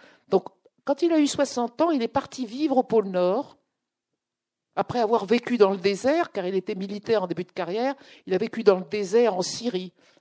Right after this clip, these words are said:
Et là, je cite, euh, tous ses carnets, quand il était, euh, chef des Druzes,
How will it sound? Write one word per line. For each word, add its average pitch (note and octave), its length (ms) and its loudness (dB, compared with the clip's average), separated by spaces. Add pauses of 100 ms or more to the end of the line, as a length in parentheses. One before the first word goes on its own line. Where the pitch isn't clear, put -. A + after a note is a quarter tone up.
(100)
Et D#3 80 -10
là, F3 240 -4
je D#3 160 -8
cite, G3+ 520 -10
euh, C#3+ 360 -6
tous - 140 -18
ses E3+ 160 -8
carnets, G3 520 -4 (400)
quand - 220 -8
il E3 100 -8
était, G#3+ 460 -4
euh, C#3+ 240 -4
chef - 340 -2
des E3+ 140 -4
Druzes, G3+ 640 2